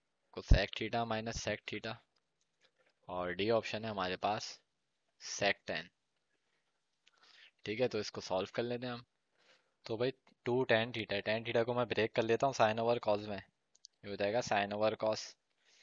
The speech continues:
ठीक है, वन plus tan square theta, मतलब कि ये बराबर होता है हमारे पास sec square theta के, ये आ जाएगा sec square theta, इसको मैं ऐसे लिख देता हूँ। ठीक है,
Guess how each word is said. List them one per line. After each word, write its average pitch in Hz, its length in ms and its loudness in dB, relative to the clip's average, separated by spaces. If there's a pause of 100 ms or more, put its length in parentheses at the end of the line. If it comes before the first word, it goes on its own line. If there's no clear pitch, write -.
(320)
ठीक 135 140 0
है, 135 60 10
वन 117 220 6
plus 135 220 4
tan 117 260 0
square 120 320 2
theta, 101 220 -2
मतलब 101 360 -2
कि 123 60 -2
ये 120 60 0
बराबर 101 400 2
होता 110 180 0
है 117 60 2
हमारे 110 200 0
पास 123 180 2
sec 107 240 10
square 110 320 -4
theta 98 260 -6
के, 87 140 -10 (680)
ये 104 80 -4
आ 104 120 0
जाएगा 104 220 -2
sec 101 260 0
square 107 280 -2
theta, 107 180 -4
इसको 113 260 -6
मैं 107 120 -4
ऐसे 98 160 -6
लिख 92 160 -8
देता - 220 -14
हूँ। - 80 -18 (1500)
ठीक 127 160 -2
है, 127 160 -4